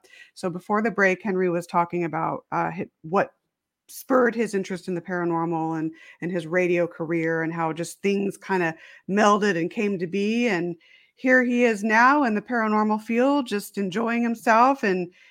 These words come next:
it's a journey. That's what I always say to people. I always say, "You know what? It's a journey." Like, every case I go on, it's a journey. It's a new learning experience. So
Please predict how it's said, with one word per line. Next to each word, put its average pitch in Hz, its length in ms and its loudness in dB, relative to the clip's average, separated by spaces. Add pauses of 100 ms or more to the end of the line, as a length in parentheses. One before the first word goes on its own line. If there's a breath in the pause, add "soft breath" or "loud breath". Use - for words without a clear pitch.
it's 196 180 -4
a 247 60 2
journey. 214 440 2
That's 226 260 -2
what 226 100 2
I 233 80 6
always 147 320 0
say - 140 -4
to 107 80 -8
people. 160 260 -8
I 190 80 4
always 202 240 0
say, 190 160 -4
"You 196 60 -2
know 202 160 -2
what? 233 180 -4
It's 160 160 -8
a 180 60 -10
journey." 165 400 -4
Like, 147 140 -10
every 185 280 -2
case 208 300 -6
I 196 80 -4
go 180 240 -2
on, 185 340 0 (300 soft breath)
it's 185 160 -8
a 175 40 -6
journey. 190 380 -2
It's 170 160 -6
a 180 60 -6
new 185 240 -2
learning 165 340 -2
experience. 156 720 -6
So 160 320 -2